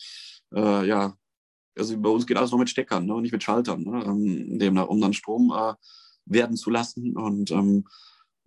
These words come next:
ja, Leihmaschinen et cetera drum und dran. Und damit haben wir das dann alle hinbekommen, ne?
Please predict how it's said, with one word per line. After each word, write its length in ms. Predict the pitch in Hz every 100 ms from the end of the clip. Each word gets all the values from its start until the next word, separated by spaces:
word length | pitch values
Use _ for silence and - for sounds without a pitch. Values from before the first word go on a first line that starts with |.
| -
ja, 260 | 117 101 - _ _ -
Leihmaschinen 680 | 123 135 123 - 127 127 120
et 120 | 98
cetera 240 | 123 123
drum 180 | 117 117
und 60 | 113
dran. 240 | 110 117
Und 180 | 113 104
damit 280 | 95 113 123
haben 140 | 120
wir 60 | 127
das 180 | 127
dann 140 | - -
alle 200 | 98 101
hinbekommen, 560 | 123 165 - - -
ne? 400 | 98 123 113 104